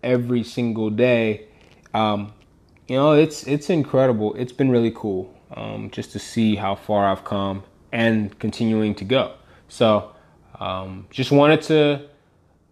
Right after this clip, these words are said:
set the scene. Um, like I said, it's a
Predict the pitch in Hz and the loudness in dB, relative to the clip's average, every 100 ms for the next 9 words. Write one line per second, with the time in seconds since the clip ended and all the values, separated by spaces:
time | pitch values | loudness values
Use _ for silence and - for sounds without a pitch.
0 | _ - - 156 151 151 - 170 175 185 | _ -20 0 4 4 2 -4 2 4 4
1 | 196 190 - 104 113 117 117 117 117 123 | 2 -2 -10 -10 -2 0 0 -2 -6 -4
2 | 127 131 143 143 147 135 139 117 110 | -2 0 4 6 6 2 -2 -4 -4